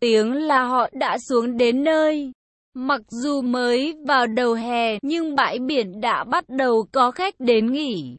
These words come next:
Xe chạy dọc theo con phố song song với bờ biển, làn gió biển mát rượi. Hơi mặn mặn mùi muối khiến Thanh Phương thấy đầu óc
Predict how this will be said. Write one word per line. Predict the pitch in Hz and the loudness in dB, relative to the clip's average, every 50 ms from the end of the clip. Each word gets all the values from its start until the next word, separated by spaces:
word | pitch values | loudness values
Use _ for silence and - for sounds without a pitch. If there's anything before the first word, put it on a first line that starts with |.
| _ _ - - | _ _ -10 0
Xe | 370 359 349 359 269 - | 2 4 4 4 2 -2
chạy | 320 269 185 185 208 | -4 -4 -4 -6 -4
dọc | 214 294 277 - - _ | 0 0 0 0 -2 _
theo | 320 339 349 339 339 - | -2 2 2 2 2 2
con | 311 320 320 311 311 285 | 2 2 2 0 -2 -4
phố | - 294 254 233 240 254 - | 0 2 2 2 2 0 0
song | - 330 330 330 320 | 0 0 0 0 -2
song | - - 349 339 330 320 320 302 240 | -2 0 0 0 0 0 -4 -4 0
với | 262 254 247 254 | 2 2 2 0
bờ | 214 247 294 277 247 226 | 0 2 2 4 4 2
biển, | 208 240 254 247 226 190 180 160 143 - | 0 0 0 0 0 0 -4 -10 -12 -10
làn | - 240 277 262 240 226 220 | -4 -2 0 0 0 0 0
gió | 208 277 254 254 262 | 2 2 2 2 2
biển | 247 320 311 247 208 214 233 | 0 2 2 2 2 2 0
mát | 285 330 359 - | 0 -2 -2 -4
rượi. | - 254 269 262 240 220 180 - _ _ _ _ _ _ _ _ | -6 -4 -2 0 0 -2 -2 -8 _ _ _ _ _ _ _ _
Hơi | _ 294 311 320 330 | _ -2 0 0 0
mặn | 294 285 277 247 196 185 | 0 -2 -2 -4 -4 -6
mặn | 202 233 247 247 - 185 208 | -6 -4 -4 -4 -4 -2 -2
mùi | 233 240 254 247 233 | 0 0 2 0 0
muối | 226 240 240 240 233 233 254 | 0 0 2 2 2 2 0
khiến | 233 - - 285 254 254 262 | -2 -4 2 2 2 2 2
Thanh | 254 339 349 339 302 277 | 0 -2 -2 -2 -4 -4
Phương | - 349 349 339 320 294 | -2 -2 -2 -2 -2 -4
thấy | - 269 240 226 233 | -2 0 0 0 2
đầu | 220 285 294 277 262 | 2 2 4 4 4
óc | - - 339 403 | 4 6 4 2